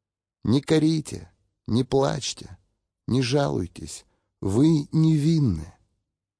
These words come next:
Не стоит печалиться. Просто вы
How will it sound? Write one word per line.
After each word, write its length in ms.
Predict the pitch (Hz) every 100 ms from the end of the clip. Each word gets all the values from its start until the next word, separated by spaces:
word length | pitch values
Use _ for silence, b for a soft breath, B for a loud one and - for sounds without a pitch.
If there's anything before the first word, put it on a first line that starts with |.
| _
Не 100 | -
стоит 500 | 123 - 85 58 -
печалиться. 840 | _ 85 - 87 82 76 - - - _ _ _ _ _ _ _ -
Просто 420 | 131 127 - 117
вы 340 | 107 113 95